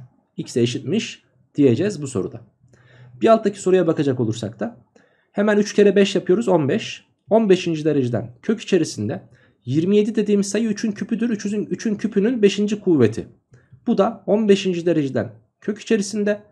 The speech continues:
üç üzeri, üç üzeri beş, yani üç kere beşten üç üzeri on beş. Bunlar tek sayı olduğu için on beşler şu gidecektir. Geriye sadece üç kalacaktır sevgili gençler.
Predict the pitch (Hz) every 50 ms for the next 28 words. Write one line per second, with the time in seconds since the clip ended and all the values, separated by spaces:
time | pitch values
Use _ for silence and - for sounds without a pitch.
0 | _ _ _ _ _ _ _ _ _ _ _ _ _ - 226 233 - 190 180 185
1 | 233 - - 196 196 - 196 190 208 240 214 190 120 107 - - 160 156 160 185
2 | 196 196 - 180 165 165 156 156 156 - 233 220 214 214 - 170 185 190 214 196
3 | 139 101 90 85 - - - - _ _ _ _ _ _ _ 196 202 208 196 190
4 | 196 214 208 208 - 202 190 196 190 202 220 208 156 - 175 185 190 190 185 160
5 | 143 - - 120 110 - - - - - - - 160 127 165 180 202 208 185 196
6 | 190 196 - 208 196 - - - 190 165 143 131 127 - 147 127 107 107 98 -
7 | - - - - 196 190 185 185 190 185 190 - 180 - - 180 175 180 175 170
8 | 175 170 165 - - 185 180